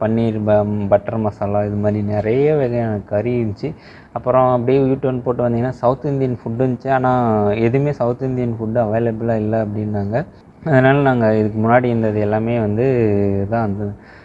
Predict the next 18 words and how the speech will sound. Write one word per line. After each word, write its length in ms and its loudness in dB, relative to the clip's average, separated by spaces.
ஆர்டர் 220 0
பண்ணுங்க. 320 -2
இது 120 -2
வெயிட்டிங்கில் 640 0
இருக்கிறேங்க 400 0
<laughs> 200 -4
எல்லாம் 240 4
ஃபோட்டோ 200 2
ஷாப்பில். 460 -4
அப்புறம் 300 0
ஆர்டர் 280 2
பண்ண 200 0
உடனே 320 0
முதல் 280 2
முதல்ல 400 2
சமோசா 420 0
தான் 140 2
வந்தது. 460 0